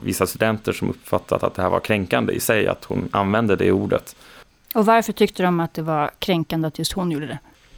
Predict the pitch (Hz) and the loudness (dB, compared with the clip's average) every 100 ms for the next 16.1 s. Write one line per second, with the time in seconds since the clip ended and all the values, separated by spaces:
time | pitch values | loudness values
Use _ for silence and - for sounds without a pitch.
0 | - - - 110 107 - 117 - 110 113 | -20 -6 0 2 2 2 -2 0 2 4
1 | 104 98 92 - - 104 98 104 98 95 | 4 2 0 -4 2 4 4 4 2 2
2 | 90 - 104 101 95 95 95 95 104 - | 0 0 2 4 4 4 2 0 2 4
3 | 50 - - - _ - - - - - | 2 -2 -6 -16 _ -2 0 -2 -4 -6
4 | - 95 - - - - 95 98 113 - | -2 -4 -2 -2 0 -2 -2 -4 -8 -2
5 | 107 98 - - - - 98 92 - _ | 0 0 -2 -14 -6 0 2 0 -4 _
6 | _ - 226 240 247 262 262 - 160 156 | _ 0 4 6 6 6 6 4 0 0
7 | 165 160 156 151 180 208 185 190 180 185 | 0 0 0 -4 -6 -10 0 0 2 0
8 | - 226 302 - 175 147 143 151 135 151 | 2 4 2 2 -2 0 -2 -2 -6 -6
9 | 160 170 156 147 147 139 143 151 147 147 | -2 0 0 0 -2 -4 -4 -4 -2 -4
10 | 147 190 - _ - 170 156 165 - 202 | -6 -10 -18 _ -4 -2 -2 -4 -2 2
11 | 220 196 - 143 156 160 165 160 - - | 4 2 0 -2 0 0 0 -2 -6 -14
12 | - 185 196 - 196 180 202 175 175 190 | -10 0 0 0 -2 0 0 0 0 0
13 | 180 185 180 - 240 208 180 175 160 156 | 0 0 0 0 0 0 0 0 0 -2
14 | 151 190 170 147 - 143 139 156 147 - | -2 -2 -2 -2 -4 -4 -4 -4 -4 -4
15 | 156 156 190 226 185 151 - - 147 151 | -4 -2 4 4 4 0 -4 -6 -6 -4
16 | 131 | -4